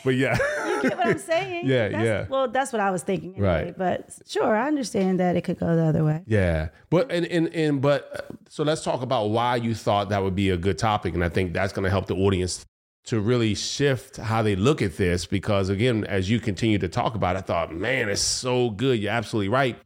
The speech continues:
Speaker 1: We certainly should talk about this on the self-talk, uh, self-talk experience.
Speaker 2: Well, I was just thinking about myself,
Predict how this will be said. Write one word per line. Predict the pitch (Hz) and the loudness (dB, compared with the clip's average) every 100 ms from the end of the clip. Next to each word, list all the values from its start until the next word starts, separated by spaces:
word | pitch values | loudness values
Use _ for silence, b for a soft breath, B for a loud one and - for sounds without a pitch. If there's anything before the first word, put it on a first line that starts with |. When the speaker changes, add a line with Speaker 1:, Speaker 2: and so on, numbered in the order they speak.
| _ _ - | _ _ 0
Speaker 1:
We | 117 | 0
certainly | - 190 214 147 | 2 2 2 2
should | 117 104 | -2 0
talk | 104 101 | 0 0
about | 90 90 | -2 0
this | 95 - - _ _ - | -2 -4 -12 _ _ -2
on | 95 | 0
the | |
self-talk, | 92 113 95 - 90 - 85 - | 0 0 0 0 -2 0 -2 0
uh, | 87 80 | 0 2
self-talk | 85 101 95 85 - | 0 0 0 -2 -4
experience. | - - 76 60 - - _ _ | -6 0 0 0 -4 -18 _ _
Speaker 2:
Well, | 339 370 370 381 - | -2 0 2 0 0
I | 320 | 0
was | 339 277 | 0 -2
just | 285 - | -2 -4
thinking | 277 277 - 247 | -2 0 0 -2
about | 220 208 220 214 214 208 - | -2 0 0 2 2 0 -2
myself, | 202 190 - 220 190 226 | -2 0 2 2 2 0